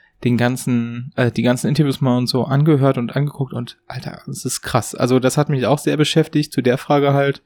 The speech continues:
Ansonsten, ähm, viele private Themen bei mir, die jetzt, ähm, anstanden und, ähm, ein, eine super schöne Sache ist passiert und die muss ich jetzt auch sofort raushauen.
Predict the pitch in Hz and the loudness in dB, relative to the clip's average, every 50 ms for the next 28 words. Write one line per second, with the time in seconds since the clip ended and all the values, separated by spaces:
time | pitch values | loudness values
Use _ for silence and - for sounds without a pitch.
0 | _ _ - - - - - - - - _ _ _ _ 139 135 123 120 127 131 | _ _ -20 -20 -20 -20 -20 -20 -20 -20 _ _ _ _ 0 2 2 4 2 2
1 | 131 - - 135 127 123 120 120 123 - 120 110 110 110 104 - 156 147 147 - | 0 -2 -4 -2 0 0 0 0 0 -2 -2 0 -2 -2 -2 0 0 0 0 2
2 | - 131 117 120 135 170 - 180 170 165 170 - - - 175 165 165 170 170 175 | 0 2 2 2 2 2 2 2 2 2 0 -4 0 2 2 2 2 0 -4 -6
3 | 180 - _ _ _ _ _ _ _ _ _ _ _ - 135 131 131 135 139 123 | -8 -8 _ _ _ _ _ _ _ _ _ _ _ 2 4 4 4 2 0 0
4 | - - 120 110 - - - - - - _ - 131 120 117 117 113 113 110 110 | 2 2 2 2 0 -6 -10 -12 -12 -12 _ 0 2 2 4 4 4 2 0 -2
5 | 107 _ _ _ _ _ - 135 135 131 - - - 127 127 131 131 123 127 131 | -8 _ _ _ _ _ -2 -2 -2 0 -2 0 0 0 2 0 -2 -2 -4 -4
6 | 127 127 135 - 127 123 123 120 - - 120 117 117 117 117 - - - 131 131 | -6 -6 -8 -4 0 0 0 0 2 0 0 0 0 -2 -6 -6 -2 0 0 0
7 | 127 131 131 - - - 131 123 123 120 113 123 175 - - 160 139 - - - | 0 -2 -6 -10 -6 -2 0 2 2 2 4 2 0 2 2 2 2 2 0 0
8 | - - 185 196 202 170 156 156 151 - 156 147 - - 156 139 - - 151 143 | 2 2 2 2 2 2 2 2 2 2 0 0 0 0 -2 -2 0 2 2 2
9 | 143 - 127 120 - 139 131 135 147 151 156 135 143 123 120 123 120 123 117 131 | 2 2 0 -2 0 2 2 4 4 4 4 4 2 2 2 2 0 0 2 2
10 | 120 117 110 110 131 151 - - 156 147 147 160 175 | 2 2 4 4 4 2 2 2 0 2 2 2 0